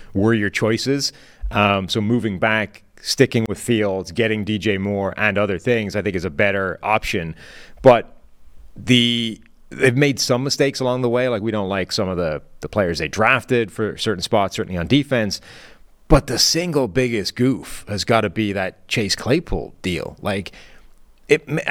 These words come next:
you could construct an argument at the time, but the pick ending up being thirty-two overall is just making that look more and more egregious by the day. Like, it's effectively a first-round pick they flip for a guy who not only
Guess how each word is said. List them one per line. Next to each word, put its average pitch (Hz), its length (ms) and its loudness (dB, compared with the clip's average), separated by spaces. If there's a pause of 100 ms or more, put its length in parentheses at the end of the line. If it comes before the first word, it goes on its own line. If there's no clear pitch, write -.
(120)
you 143 140 6
could 160 240 4
construct 160 500 -2
an 135 80 0
argument 131 500 0
at 123 120 -6
the 127 80 0
time, 143 540 0 (540)
but - 260 4
the 139 100 6
pick - 400 0
ending 143 320 0
up 131 240 0
being 120 540 0 (100)
thirty-two 131 540 0
overall 110 720 0 (880)
is 120 200 4
just 147 280 0
making 143 380 0
that 123 180 2
look 123 260 0
more 120 220 0
and 117 80 -2
more 117 180 0
egregious 117 580 0
by 107 200 -2
the 98 100 -6
day. 123 540 0 (520)
Like, 131 160 6
it's 151 140 2
effectively 147 540 0
a 117 40 0
first-round 135 540 -2
pick 147 220 2
they 110 100 0
flip 120 260 -2
for 123 120 0
a 107 60 0
guy 110 200 2
who 120 80 2
not 139 220 0
only 139 460 0